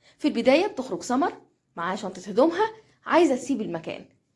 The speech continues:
وبتقول لهم إن هي مش هتقعد هنا ولا دقيقة، وبيوقفها جمال وبيقول لها: "رايحة فين؟" قالت إن هي رايحة على فندق ومش هتقعد له هنا أبدًا بعد اللي حصل ده. قال لها: "ما حصلش حاجة، أنت مكبرة الموضوع على فكرة."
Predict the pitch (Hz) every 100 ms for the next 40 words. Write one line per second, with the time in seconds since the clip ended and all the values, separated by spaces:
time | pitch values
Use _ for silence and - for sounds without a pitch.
0 | _ _ _ _ _ _ _ _ - 302
1 | 381 494 370 359 320 - 240 311 262 294
2 | 359 359 - 240 339 381 - 208 135 -
3 | - - - 262 302 - 440 320 - -
4 | _ 220 254 339 453 359 214 285 349 349
5 | 392 370 - 185 160 - _ - 330 427
6 | 381 254 302 285 269 381 - 359 349 285
7 | 220 196 - - _ 226 233 233 233 285
8 | 233 262 262 262 339 349 359 247 190 185
9 | 208 269 330 370 196 - - _ _ _
10 | _ - 262 370 415 - _ - 220 330
11 | 330 294 269 233 - - _ 208 226 226
12 | 226 320 330 262 254 285 262 226 247 240
13 | 185